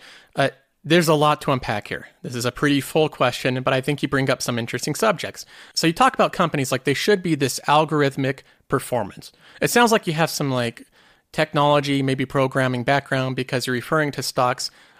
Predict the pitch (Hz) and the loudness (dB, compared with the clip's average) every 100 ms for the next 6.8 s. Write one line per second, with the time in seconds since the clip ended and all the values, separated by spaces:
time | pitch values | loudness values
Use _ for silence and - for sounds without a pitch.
0 | _ 147 151 147 - 143 135 131 127 - | _ 2 4 2 2 -2 -2 -2 -2 -2
1 | 127 127 - 120 113 - _ - 135 127 | -2 -4 -6 -6 -6 -10 _ -2 0 0
2 | 127 127 123 127 - 143 135 131 - 139 | 0 0 -2 -6 0 2 2 0 -2 2
3 | 190 180 139 131 - 127 127 - 127 117 | 2 4 2 0 -4 -4 -4 -4 -4 -2
4 | 110 113 107 - - - - - - - | -4 -6 -8 -8 -8 -10 -20 -20 -12 -4
5 | 143 214 226 226 214 202 208 - 165 165 | -2 2 2 4 2 2 0 -2 -2 -2
6 | 147 139 135 143 208 180 131 131 | -2 -4 -4 0 0 2 2 0